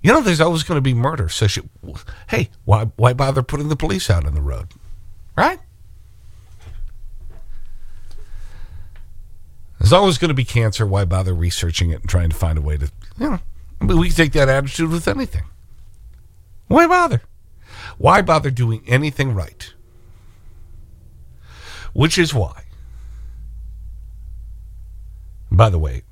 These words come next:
when I don't hear anything from you, I,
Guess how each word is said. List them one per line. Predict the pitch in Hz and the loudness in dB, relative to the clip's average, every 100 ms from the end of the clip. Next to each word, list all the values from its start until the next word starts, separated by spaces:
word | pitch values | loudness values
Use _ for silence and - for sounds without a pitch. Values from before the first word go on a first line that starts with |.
| - - - | -20 -8 4
when | 95 107 | 8 8
I | 117 | 6
don't | 90 90 - - - - | 2 -4 -8 -20 -20 -16
hear | - 90 85 | -4 0 2
anything | 82 85 - 85 | 2 0 0 -2
from | - 87 | -2 -2
you, | 78 78 | 0 0
I, | 73 | -2